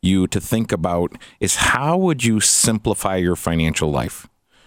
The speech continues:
What are the things that exist in your financial life that shouldn't exist in the future? And get rid of those things. A simple one, a very simple one, is just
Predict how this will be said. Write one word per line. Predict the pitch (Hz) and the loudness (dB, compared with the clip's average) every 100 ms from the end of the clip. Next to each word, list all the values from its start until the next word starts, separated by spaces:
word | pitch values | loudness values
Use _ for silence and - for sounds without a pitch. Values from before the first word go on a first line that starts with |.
| - - | -10 -4
What | 127 | -2
are | |
the | 151 143 | 0 -2
things | - 110 107 | 0 0 2
that | 104 95 | 0 0
exist | 87 85 92 - | 0 0 0 0
in | 95 | 0
your | 87 | 0
financial | 90 87 85 - | 0 0 0 0
life | 87 87 - | 0 0 -2
that | - - | -4 0
shouldn't | - 107 98 104 - | 0 0 0 0 0
exist | 92 80 92 90 - | -2 0 0 0 -2
in | 90 87 | -2 -2
the | |
future? | 78 85 78 92 95 - - - | 0 -2 0 0 -2 -4 -18 -8
And | 92 95 71 | -4 -2 -2
get | 85 104 120 | -2 0 0
rid | 107 98 | 0 2
of | 98 85 | 0 0
those | 78 78 | 0 0
things. | - 76 - - - - | 0 -2 -2 -8 -14 -8
A | - | -4
simple | - - 202 185 113 | 0 2 0 0 -2
one, | 82 78 - | -2 -4 -4
a | 98 | -2
very | 98 139 143 | 0 0 0
simple | - 98 98 | 0 -2 -2
one, | 87 85 85 - - _ - | 0 0 -2 -4 -16 _ -4
is | 101 80 | -4 -2
just | 104 113 - | -2 0 -2